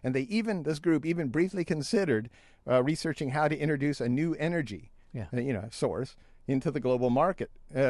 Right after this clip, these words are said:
Speaker 2: It's
Speaker 1: because global warming. They knew
Speaker 2: because,
Speaker 1: about it,
Speaker 2: yeah.
Speaker 1: but by nineteen eighty-three, it was disbanded, this whole task force.
Speaker 2: Right.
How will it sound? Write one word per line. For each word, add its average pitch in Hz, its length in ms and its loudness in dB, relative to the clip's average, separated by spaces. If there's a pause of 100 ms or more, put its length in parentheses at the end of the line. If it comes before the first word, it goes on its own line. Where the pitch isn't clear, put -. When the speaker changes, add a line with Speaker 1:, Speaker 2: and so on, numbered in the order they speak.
Speaker 2:
It's 120 80 0
Speaker 1:
because 127 580 2
global 131 340 2
warming. 165 380 4
They 131 140 0
knew 165 140 4
Speaker 2:
because, 208 60 8
Speaker 1:
about 117 300 2
it, 117 100 -2
Speaker 2:
yeah. 101 120 -10 (220)
Speaker 1:
but 123 300 2
by 139 140 4
nineteen 165 360 2
eighty-three, 147 560 0
it 117 80 -2
was 117 140 0
disbanded, 117 680 -2
this 117 140 -8
whole 127 180 0
task 120 340 -2
force. 85 300 -8
Speaker 2:
Right. 101 160 -12